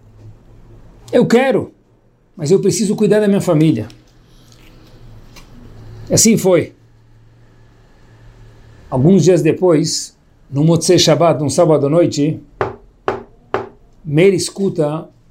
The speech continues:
três batidinhas na porta dele. Ele olha pelo buraquinho e pergunta quem é, e vê uma face assustadora.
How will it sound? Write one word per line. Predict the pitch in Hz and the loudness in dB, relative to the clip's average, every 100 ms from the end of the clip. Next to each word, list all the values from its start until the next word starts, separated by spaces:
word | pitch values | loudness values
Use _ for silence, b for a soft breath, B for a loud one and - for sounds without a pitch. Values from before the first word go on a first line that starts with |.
| _ _ | _ _
três | 240 277 196 | 0 2 4
batidinhas | 185 - 151 185 175 | 0 0 -2 0 2
na | 156 | 0
porta | 175 160 160 | 2 0 2
dele. | 143 131 101 - - - _ _ _ _ - | 2 0 -2 -12 -20 -20 _ _ _ _ -2
Ele | 160 156 | 4 4
olha | 196 185 131 | 4 2 -2
pelo | 147 | -4
buraquinho | 139 139 123 208 190 | -4 -4 -4 -6 -4
e | |
pergunta | 143 160 175 165 | -4 -4 -2 0
quem | 190 165 | 0 0
é, | 208 160 _ - | -2 -8 _ -14
e | 135 | -10
vê | 104 180 170 127 - _ _ _ - _ B B B B - | 0 2 2 -4 -16 _ _ _ -20 _ B B B B -2
uma | - | 0
face | - 175 180 | 2 0 0
assustadora. | 170 - 180 143 196 277 - | -4 -4 0 2 2 2 -4